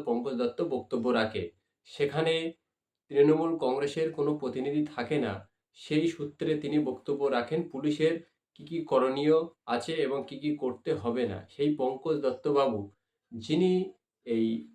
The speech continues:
সোনাগাছি বা রেড লাইট এলাকা নিয়ে যে মন্তব্যটি করেছে, সেই মন্তব্যটি আসলে তার করা উচিত হয়েছে কি হয়নি, এটা নিয়ে মূল আলোচনা হওয়ার দরকার ছিল। কলকাতা পুলিশ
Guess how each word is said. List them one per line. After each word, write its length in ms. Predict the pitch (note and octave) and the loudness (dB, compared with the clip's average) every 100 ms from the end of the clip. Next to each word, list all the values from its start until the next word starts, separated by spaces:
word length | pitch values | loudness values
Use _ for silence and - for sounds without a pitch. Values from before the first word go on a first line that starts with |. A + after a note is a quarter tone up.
| - - | -20 -20
সোনাগাছি 640 | - C#3+ D3 D3 D3 E3 | -12 -4 0 2 0 0
বা 160 | D#3 C#3 | 0 2
রেড 200 | B2+ D3+ | 2 0
লাইট 280 | C#3+ D3+ D3 | 0 0 -2
এলাকা 420 | A#2 A#2+ D3 D3 | 0 0 0 -4
নিয়ে 320 | C#3 C#3+ D3 | -2 -2 -2
যে 140 | C3+ | -4
মন্তব্যটি 680 | C3 A#2 A2 A#2 B2+ C#3+ D3+ - | -4 -4 -4 -2 0 0 -2 0
করেছে, 440 | A#2+ C#3+ G2+ - - _ _ | 2 2 0 -8 -12 _ _
সেই 200 | - C#3+ | -2 0
মন্তব্যটি 800 | B2+ B2+ A#2+ D#3 E3+ F3 F#3+ - | 0 0 0 0 0 0 -2 -2
আসলে 360 | C3 C3 D#3+ D3+ | -6 -2 0 0
তার 220 | D3+ C#3+ | 0 0
করা 280 | B2+ C3+ C3+ | 0 0 -2
উচিত 320 | B2+ A2+ D#3 | -6 -6 -6
হয়েছে 420 | G#2 C3+ D3+ F#3 | -2 0 0 0
কি 120 | E3+ E3+ | 0 0
হয়নি, 500 | B2+ C3 B2 A2 - _ _ - | 4 4 4 0 -6 _ _ -6
এটা 200 | C3 D3+ | 0 2
নিয়ে 280 | D#3 E3+ | 4 6
মূল 320 | E3 D3 E3+ - | 6 4 2 2
আলোচনা 420 | - - D#3 D3 | -2 0 0 0
হওয়ার 300 | A#2 A#2+ A#2+ | 2 0 2
দরকার 280 | A#2+ A2+ B2+ | 0 0 -2
ছিল। 280 | - A#2 F#2+ F2+ _ _ _ | -4 -4 -4 -8 _ _ _
কলকাতা 360 | C#3 C#3 D#3 D#3+ | -6 -2 0 0
পুলিশ 580 | - D3+ E3 F3 - | -2 0 2 2 -2